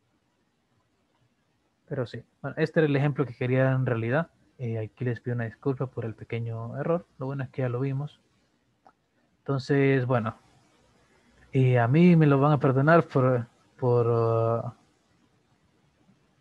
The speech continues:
eh, por el error, pero entonces, como ya aprendimos del error, ya no hay que repetirlo, ¿verdad? Entonces, bueno, el caso es que de este problema entonces nos quedó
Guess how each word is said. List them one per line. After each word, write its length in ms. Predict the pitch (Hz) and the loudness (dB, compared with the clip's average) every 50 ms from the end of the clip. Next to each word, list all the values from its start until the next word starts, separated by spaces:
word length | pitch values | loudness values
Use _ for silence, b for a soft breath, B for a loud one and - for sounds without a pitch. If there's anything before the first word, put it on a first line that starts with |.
| _ _ _ | _ _ _
eh, 680 | - 135 123 120 117 117 113 117 113 113 113 113 113 113 - | -4 -4 -2 -2 -2 -2 -2 -2 -4 -4 -4 -4 -4 -6 -4
por 160 | - 127 120 117 | -4 -2 0 0
el 140 | 113 117 | 0 0
error, 320 | 120 123 156 175 190 202 202 B B B B B B _ _ _ | 2 4 4 4 4 2 0 B B B B B B _ _ _
pero 440 | - 139 156 165 160 160 165 127 | 0 4 6 6 6 6 4 4
entonces, 1000 | 139 127 123 117 - 131 135 127 - - 139 131 131 131 127 127 127 123 117 - - _ _ _ _ _ _ _ _ - | 2 0 0 0 0 0 0 0 2 2 4 4 6 6 4 4 2 2 0 -4 -10 _ _ _ _ _ _ _ _ -12
como 160 | - 120 120 | -8 -2 -2
ya 60 | 123 | -2
aprendimos 420 | 120 - 135 135 139 139 135 135 | 0 0 0 2 2 2 2 2
del 160 | 127 131 127 127 | 2 2 2 4
error, 340 | 135 151 160 160 170 196 - _ _ _ _ _ _ _ _ _ _ _ | 4 6 6 4 4 2 -2 _ _ _ _ _ _ _ _ _ _ _
ya 160 | - 117 113 117 | -4 -2 -2 0
no 560 | 117 117 120 117 117 117 117 117 117 117 117 | 0 -2 0 0 0 0 -2 -2 -2 -2 -2
hay 180 | 117 113 120 | -2 -4 -4
que 100 | - - | -4 -2
repetirlo, 600 | 127 113 117 - 113 107 - 147 120 113 110 123 - | -2 -2 -2 -2 -2 2 2 2 2 2 -2 -6 -10
¿verdad? 240 | - - - 123 - _ B B B B B B B B B B | -10 -12 -12 -14 -14 _ B B B B B B B B B B
Entonces, 680 | _ - 151 147 147 - - 143 135 131 131 127 117 113 | _ -2 0 0 0 2 2 4 4 4 4 2 2 0
bueno, 280 | 117 131 113 110 - - _ _ b b b b b b b _ | 0 -2 -2 -2 -8 -14 _ _ b b b b b b b _
el 100 | - 123 | -14 -4
caso 320 | - 165 156 - 170 151 | -2 -2 0 2 2 0
es 260 | 127 117 - - - _ _ _ _ _ _ _ _ _ _ _ _ _ _ _ _ _ _ _ | 0 0 -4 -8 -16 _ _ _ _ _ _ _ _ _ _ _ _ _ _ _ _ _ _ _
que 1000 | - 143 131 127 127 127 127 123 123 123 123 123 123 120 120 120 117 117 117 117 120 | -4 -2 0 2 2 0 0 0 -2 -2 -2 -2 -2 -4 -4 -4 -4 -4 -6 -8 -2
de 140 | 117 143 | 0 2
este 180 | 156 151 - 160 | 2 2 2 -2
problema 420 | - - 147 151 170 190 190 185 | 0 0 2 2 4 4 4 4
entonces 400 | 185 170 - - 151 147 - 151 | 2 0 0 0 -2 -2 -2 -2
nos 160 | 147 143 127 - | -2 -2 -4 -4
quedó 360 | - 139 143 170 185 180 | -2 0 2 2 2 0